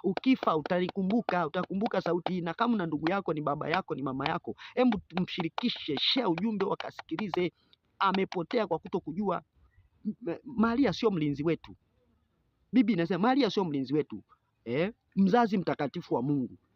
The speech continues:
Eh, usikatae maombi yetu. Maria apokee maombi sasa. Eh, bali utuokoe siku zote, kila hatari. Maria anaokoaje watu kila hatari wewe?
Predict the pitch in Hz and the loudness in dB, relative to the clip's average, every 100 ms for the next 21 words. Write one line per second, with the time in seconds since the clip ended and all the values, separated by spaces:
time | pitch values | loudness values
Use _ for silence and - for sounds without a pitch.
0 | _ 170 208 202 - 208 214 196 233 214 | _ -2 2 2 0 0 2 6 6 6
1 | 165 147 165 151 214 269 294 240 220 254 | 4 4 2 2 -2 2 2 2 0 0
2 | 214 185 214 185 143 - - 175 - - | 0 0 0 -4 -6 -8 -4 -4 -4 -8
3 | _ _ _ _ _ _ _ - 151 196 | _ _ _ _ _ _ _ -6 0 0
4 | 240 _ - 262 254 214 180 165 220 - | 0 _ 4 6 6 4 2 4 2 0
5 | 175 139 170 165 - - 220 175 123 156 | -4 0 0 0 -4 -4 2 2 2 -2
6 | 113 127 180 208 190 143 123 - 180 226 | -2 -2 -2 -2 -2 -2 -2 0 0 2
7 | 214 214 185 226 160 185 226 214 247 262 | -2 -2 -6 -4 -4 -2 -2 -2 -2 -4
8 | - | -8